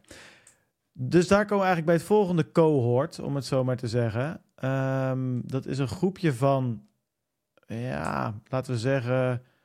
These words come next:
stuk of, eh, zeven currencies die, eh, binnen vijftien procent van de all-time high staan.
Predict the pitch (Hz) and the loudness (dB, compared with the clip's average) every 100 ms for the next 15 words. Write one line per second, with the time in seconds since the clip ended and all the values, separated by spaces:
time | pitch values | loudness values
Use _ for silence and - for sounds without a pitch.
0 | _ _ _ _ - - - 175 190 170 | _ _ _ _ -14 -8 0 0 0 -2
1 | - 165 151 143 139 135 113 117 165 170 | -2 0 2 2 2 0 2 2 2 2
2 | 147 170 175 170 - 165 202 - 127 123 | 0 2 2 2 0 -4 -4 -10 -4 2
3 | 151 165 - 139 139 139 127 113 165 196 | 2 2 0 2 2 2 0 2 4 4
4 | 131 165 190 190 165 147 - 151 - 147 | 2 2 2 0 -2 0 0 0 0 2
5 | 139 147 139 131 123 143 123 - 101 87 | 4 2 2 2 4 4 0 -4 -8 -8